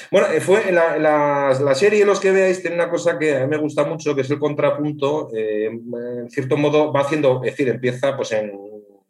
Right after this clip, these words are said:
mil ochocientos cuarenta y ocho, cuando ya lleva tres años la expedición, media res, y, eh, hace una serie de flashback, eh, entonces nos muestra lo que ha ocurrido antes y lo que está ocurriendo en Inglaterra.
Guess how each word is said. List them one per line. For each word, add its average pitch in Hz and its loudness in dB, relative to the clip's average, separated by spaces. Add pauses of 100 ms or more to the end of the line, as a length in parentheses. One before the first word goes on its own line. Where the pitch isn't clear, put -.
(320)
mil 120 -4
ochocientos 110 -4
cuarenta 110 -2
y 143 0
ocho, 147 -4
cuando 117 -2
ya 147 0
lleva 135 0
tres 120 -2
años 110 0
la 101 0
expedición, 101 -4
media 107 -2
res, 147 -4 (760)
y, 180 0
eh, 131 4
hace 143 0
una 175 4
serie 175 0
de 160 2
flashback, 160 0
eh, 127 0
entonces 156 0
nos 175 2
muestra 180 0
lo 151 4
que 147 2
ha - 0
ocurrido 156 2
antes 175 0
y 175 0
lo 135 0
que 127 -2
está 127 0
ocurriendo 151 2
en 127 0
Inglaterra. 127 0